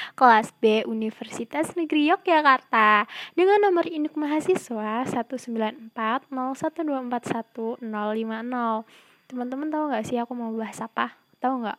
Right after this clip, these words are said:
Pada penasaran nggak? Oke, teman-teman, aku di sini tuh mau membahas mengenai asas-asas dalam hukum Islam. Teman-teman tahu nggak sih asas-asas hukum Islam itu apa aja? Tahu nggak? Iya,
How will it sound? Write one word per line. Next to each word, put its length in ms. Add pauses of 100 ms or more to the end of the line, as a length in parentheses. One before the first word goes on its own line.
Pada 320
penasaran 640
nggak? 340 (760)
Oke, 160
teman-teman, 480
aku 240
di 80
sini 320
tuh 160
mau 320
membahas 800 (320)
mengenai 960 (560)
asas-asas 880
dalam 480
hukum 320
Islam. 960 (1200)
Teman-teman 400
tahu 240
nggak 160
sih 80
asas-asas 600
hukum 280
Islam 320
itu 80
apa 240
aja? 320 (120)
Tahu 280
nggak? 120 (420)
Iya, 240